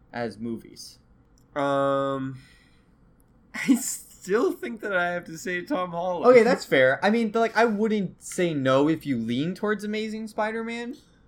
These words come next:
Speaker 2: Right.
Speaker 1: In the universe
Speaker 2: Yeah,
Speaker 1: as a
Speaker 2: yeah,
Speaker 1: whole.
Speaker 2: yeah.
Speaker 1: Uh, I know a lot of people love Sam Raimi's, but, like, as a universe, it's very good, but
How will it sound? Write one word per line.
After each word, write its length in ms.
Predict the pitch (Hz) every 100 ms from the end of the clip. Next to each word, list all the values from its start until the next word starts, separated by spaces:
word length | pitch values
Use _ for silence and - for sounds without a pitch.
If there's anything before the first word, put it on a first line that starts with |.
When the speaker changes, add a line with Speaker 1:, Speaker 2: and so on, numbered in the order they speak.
| _ _ _ _ _ _ -
Speaker 2:
Right. 300 | 147 117 -
Speaker 1:
In 140 | 202 202
the 80 |
universe 680 | 165 139 160 185 180 208 208
Speaker 2:
Yeah, 120 | 170
Speaker 1:
as 80 | 135
a 40 |
Speaker 2:
yeah, 40 | 196
Speaker 1:
whole. 400 | 214 208 214 226
Speaker 2:
yeah. 180 | 151 117 - -
Speaker 1:
Uh, 140 | 160 156
I 40 |
know 100 | 202
a 40 | 247
lot 120 | 226
of 60 |
people 140 | 214 208
love 180 | 196 190
Sam 220 | 196 185
Raimi's, 420 | 147 175 160 123 -
but, 120 | 147
like, 160 | 147
as 200 | 143 190
a 40 | 190
universe, 540 | 143 180 175 139 147
it's 180 | 180 170
very 380 | 127 156 226 208
good, 480 | 127 143 156 123 110
but 380 | 127 120 117